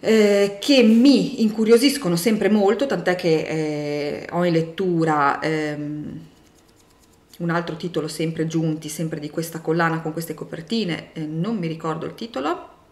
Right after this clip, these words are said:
perché adesso ho davanti questo e quindi mi viene La mamma si è addormentata,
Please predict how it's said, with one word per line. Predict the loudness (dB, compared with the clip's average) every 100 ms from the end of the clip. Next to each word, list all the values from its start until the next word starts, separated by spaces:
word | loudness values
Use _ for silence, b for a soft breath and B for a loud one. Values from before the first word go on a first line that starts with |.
| _ _ _ -14
perché | -10 -8
adesso | -8 -10 -10
ho | -8
davanti | -6 -6 -6
questo | -4 -4 -4
e | -8
quindi | -6 -6
mi |
viene | -6 -6 -6
La | -6
mamma | -8 -8
si | -10
è |
addormentata, | -8 -8 -8 -6 -6 -4 0 0